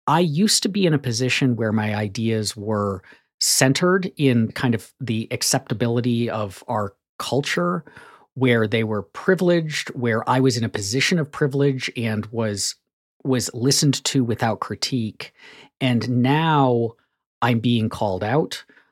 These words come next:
I'm being criticized. My ideas are not as privileged as they used to be. And social media has enabled people who are, in my mind,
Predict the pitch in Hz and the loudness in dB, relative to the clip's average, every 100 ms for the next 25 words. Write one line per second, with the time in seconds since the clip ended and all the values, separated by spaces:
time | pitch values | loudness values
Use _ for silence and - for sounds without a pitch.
0 | _ - 117 110 104 98 - 151 143 135 | _ -6 -4 -2 -2 -4 -2 0 2 2
1 | 123 117 117 110 - 113 110 107 104 117 | 2 2 0 -4 -6 -4 -2 -2 -2 -2
2 | 110 110 107 107 98 - 104 101 95 104 | -2 -4 -4 -4 -6 -8 -6 -6 -6 -6
3 | - 98 151 - 147 131 123 117 - 151 | -6 -4 -2 0 0 0 2 2 0 0
4 | 160 160 151 180 156 170 151 156 147 127 | 2 4 4 2 2 2 0 2 4 4
5 | 120 110 120 131 127 - 135 - 113 95 | 2 2 0 0 -2 -4 -6 -4 -4 -4
6 | 123 113 117 110 95 - - - - _ | -2 -2 0 0 -2 -8 -20 -20 -20 _
7 | _ _ - 123 123 135 156 147 127 123 | _ _ 0 4 6 6 6 6 4 2
8 | 117 113 98 | 2 0 -4